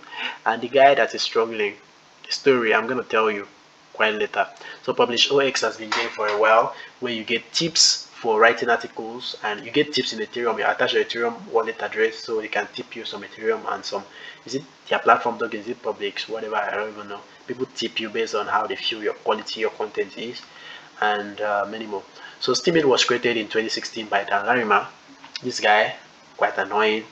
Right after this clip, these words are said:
but very intelligent and smart. Why I say annoying is he creates project, dump it and run away.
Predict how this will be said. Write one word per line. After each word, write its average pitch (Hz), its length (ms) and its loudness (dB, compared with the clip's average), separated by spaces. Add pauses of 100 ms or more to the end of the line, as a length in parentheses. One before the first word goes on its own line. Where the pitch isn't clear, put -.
(140)
but 95 120 -2
very 110 200 6
intelligent 104 500 0
and 92 140 -2
smart. - 560 4 (240)
Why 117 160 10
I 113 60 6
say 117 140 4
annoying 107 460 2
is 101 200 -10
he - 160 -20
creates 120 300 2
project, 110 460 -2
dump 110 220 -4
it 107 100 -8
and 101 160 0
run 107 140 -4
away. 104 220 -10